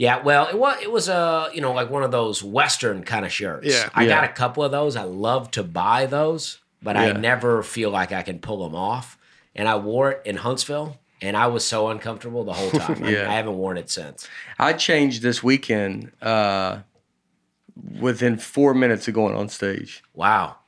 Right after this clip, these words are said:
Speaker 3: I had something on, and I just was like, I felt a little tight. And then Eric, I was like, "You gotta run to the bus and go get another shirt." I go, "I can't do this."
Speaker 2: <laughs>
Speaker 3: And then he ran to the bus and I
Speaker 2: Oh, I
Speaker 3: changed.
Speaker 2: thought you meant within four minutes of going on st-, like,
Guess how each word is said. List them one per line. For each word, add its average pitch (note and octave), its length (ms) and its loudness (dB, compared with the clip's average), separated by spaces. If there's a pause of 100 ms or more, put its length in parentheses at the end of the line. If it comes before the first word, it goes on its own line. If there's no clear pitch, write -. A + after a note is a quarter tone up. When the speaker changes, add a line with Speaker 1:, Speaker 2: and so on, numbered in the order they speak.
(600)
Speaker 3:
I A2+ 120 2
had A2+ 360 0
something A2+ 340 -2
on, G#2 520 0 (120)
and A2 180 -4
I A2 80 2
just G2+ 460 -8
was G#2+ 220 -8
like, G2+ 260 -4
I G#2 100 -8
felt A2+ 280 0
a - 20 -2
little A2 160 0
tight. A2 480 0 (560)
And G#2 280 -2
then G#2 140 -4
Eric, A2 640 0 (280)
I A2+ 80 -12
was G#2 100 -10
like, F#2+ 140 -12
"You F#2+ 80 -14
gotta G2+ 180 -2
run G2 140 -2
to F#2+ 60 -4
the F#2 40 -6
bus F#2+ 300 -8
and G2+ 80 -10
go F#2+ 140 -8
get F#2+ 280 -8 (800)
another G#2 300 -6
shirt." F#2+ 380 -4
I G#2 100 -4
go, G2 100 -2
"I G2 60 -2
can't F#2+ 240 -4
do G2 120 -8
this." - 400 -4
Speaker 2:
<laughs> - 40 -20 (500)
Speaker 3:
And G#2 140 0
then G#2 100 0
he G#2 80 2
ran G#2+ 220 0
to G2+ 60 -4
the F#2+ 60 -8
bus F#2+ 280 -6
and G2 160 -6
I - 20 0 (120)
Speaker 2:
Oh, C3 80 0
I C#3 80 4
Speaker 3:
changed. F3+ 100 2
Speaker 2:
thought F3+ 220 4
you D#3 80 0
meant C#3+ 440 0
within C#3+ 300 2
four D3+ 260 2
minutes C3+ 300 0
of - 60 -14
going C3+ 140 0
on B2+ 40 0
st-, - 160 -6
like, B2+ 240 0